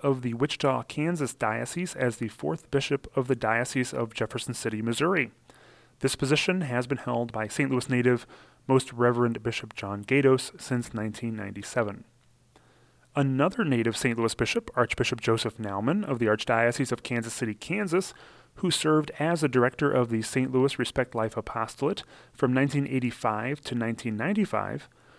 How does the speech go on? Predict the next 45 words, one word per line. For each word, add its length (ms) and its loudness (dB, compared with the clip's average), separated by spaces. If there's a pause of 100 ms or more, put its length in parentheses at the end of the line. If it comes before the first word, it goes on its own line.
(180)
was 160 6
elected 500 2
to 140 0
chair 420 2
the 80 0
Pro-Life 480 0
Committee 420 -2
for 280 -2
the 140 -2
U 200 2
S 160 0
Conference 480 -6
of 80 -10
Catholic 460 -8
Bishops, 420 -2 (540)
and 100 0
this 140 4
happened 260 4
on 140 0
November 400 4
fourteenth 640 0 (440)
at 140 2
the 100 -2
U 180 4
S 120 2
C 100 0
C 160 -4
B's 320 0
annual 380 2
Fall 420 2
General 340 0
Assembly 460 -4
in 180 -4
Baltimore. 500 0 (1400)
Archbishop 380 2
Naumann 420 4
is 160 0
known 300 4
for 120 -2
his 140 -6
strong 300 2
support 460 0
of 200 -4
Saint 240 -4
John 400 -4